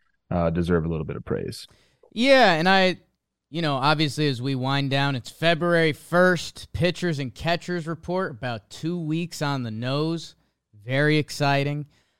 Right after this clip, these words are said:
Speaker 2: Um, yeah, I, I just thought this would be a fun way to chop it up, 'cause I,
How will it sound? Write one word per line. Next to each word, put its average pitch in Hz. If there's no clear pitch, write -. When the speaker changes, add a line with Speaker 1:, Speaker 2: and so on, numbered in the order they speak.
Speaker 2:
Um, 135
yeah, 226
I, 175
I -
just 208
thought 202
this 180
would 170
be 170
a 156
fun 160
way 156
to 143
chop 143
it 135
up, 160
'cause 131
I, 151